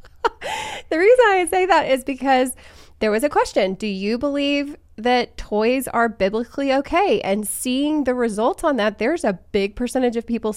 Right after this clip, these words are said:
that say yes and a big percentage of people that say no. Then you get to oral sex. Is oral sex biblically okay, or is it sinful? Same thing. There's,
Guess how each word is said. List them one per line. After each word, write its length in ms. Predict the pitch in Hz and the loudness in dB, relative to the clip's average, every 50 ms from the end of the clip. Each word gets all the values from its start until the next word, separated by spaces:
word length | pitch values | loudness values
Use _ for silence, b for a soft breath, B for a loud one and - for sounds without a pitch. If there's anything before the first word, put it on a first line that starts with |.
| - - | -6 -6
that 160 | - 185 160 | -4 -4 -4
say 140 | - 156 151 | -4 -8 -8
yes 320 | 165 - 330 466 - - B B B B B B B | -4 -4 -4 -4 -6 -12 B B B B B B B
and 120 | - 180 | -12 -12
a 80 | - - | -12 -12
big 360 | - - - - 247 269 262 | -14 -6 2 2 2 2 2
percentage 420 | - 277 269 - 294 269 269 247 247 | -4 -6 -4 -2 -2 -2 -2 -2 -4
of 100 | 247 247 | -4 -4
people 240 | 254 240 - - 226 | -4 -4 -4 -2 -2
that 180 | 214 190 - | -2 -2 -2
say 220 | - - 202 180 175 | -2 -4 -2 -2 -2
no. 480 | 180 190 208 285 392 415 440 427 - - - - - - _ _ - _ - - - - | -2 -2 0 0 2 0 0 -2 -4 -12 -20 -20 -20 -20 _ _ -20 _ -20 -20 -16 -14
Then 300 | 226 202 220 233 233 254 | -2 0 0 2 2 0
you 120 | 262 254 240 | 0 -2 0
get 240 | 233 247 - 233 - | 0 -2 -2 -2 -4
to 240 | - 254 247 247 240 | -2 -2 0 0 -2
oral 340 | - 190 185 196 196 202 240 | -2 -2 -2 -2 -2 -4 -4
sex. 460 | - - 320 349 339 214 - - - | -4 -4 -2 -2 -2 -4 -6 -12 -10
Is 180 | - 202 196 196 | -8 -8 -6 -4
oral 300 | - 202 208 214 220 226 | -4 -2 0 0 0 -2
sex 500 | - - 294 339 392 302 - - - - b b b b b b b b - | 0 2 2 2 2 -2 -6 -14 -16 -16 b b b b b b b b 0
biblically 720 | 233 233 226 220 220 220 220 - - 226 214 202 196 196 - | 2 2 2 2 0 -2 -2 -2 -2 0 0 0 0 0 -2
okay, 400 | - 202 196 - - 226 240 254 | -2 -2 -2 -2 -2 2 2 2
or 160 | 214 202 220 220 | 2 2 0 0
is 140 | 226 214 | 0 0
it 180 | 226 233 - - | -2 -4 -4 -6
sinful? 520 | - - 285 294 294 277 - 208 208 170 | -2 2 2 2 2 0 -2 -4 -4 -4
Same 380 | 196 - - - 254 262 285 277 | -4 -6 -2 0 2 2 2 0
thing. 320 | - - 320 302 220 190 | 0 2 2 2 4 2
There's, 240 | 196 214 214 226 208 | 2 0 0 -2 -2